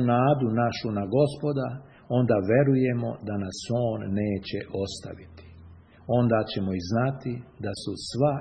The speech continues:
iskušenja samo oblačak koji će zasigurno proći, a i ovo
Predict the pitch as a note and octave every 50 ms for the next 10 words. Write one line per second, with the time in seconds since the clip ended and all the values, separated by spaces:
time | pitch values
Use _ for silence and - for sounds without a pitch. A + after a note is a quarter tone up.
0 | - - - A2 G2 - - - G#2 - - - G#2+ A2 A2+ A#2+ B2 B2 B2 A#2+
1 | A2 G#2+ A2+ - - - - - - - - - - E3 F3 E3+ D3+ C#3+ C3+ C#3
2 | - - A#2+ A2 G2+ A2 A2 A2 A#2 B2+ C#3 D#3 D3+ - - E3 D#3 C#3+ C#3 -
3 | - - - - B2 A#2+ A#2 A2+ A2 - - G#2+ G2+ G2 G2 G2 B2 D3 D#3 C#3+
4 | C#3+ - - D3 B2+ A2+ A#2+ B2 A#2+ A2 A2 G#2+ G2 - - A#2 A#2 A#2+ A#2+ A#2+
5 | A#2 - - - F#2+ F2 E2 - - - - - - - - - - - G2+ F#2+
6 | F#2 - - - G2+ G2 G2 G#2+ B2 C3+ C3+ C#3+ C3+